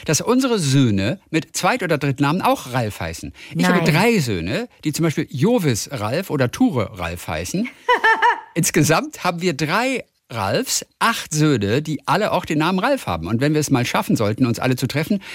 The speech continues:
Speaker 1: dann kommen also elf Ralfs mit Erst-, Zweit- oder Drittnamen zusammen.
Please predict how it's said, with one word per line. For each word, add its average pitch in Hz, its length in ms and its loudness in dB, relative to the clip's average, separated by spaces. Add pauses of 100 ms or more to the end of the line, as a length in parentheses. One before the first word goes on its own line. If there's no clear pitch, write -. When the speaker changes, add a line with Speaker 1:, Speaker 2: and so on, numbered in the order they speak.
(180)
Speaker 1:
dann 127 160 2
kommen 208 160 4
also 127 160 2 (100)
elf 208 300 2
Ralfs 123 340 -2
mit 123 140 -2
Erst-, 143 240 -2
Zweit- 127 260 0
oder 123 160 0
Drittnamen 104 400 -8
zusammen. - 320 -6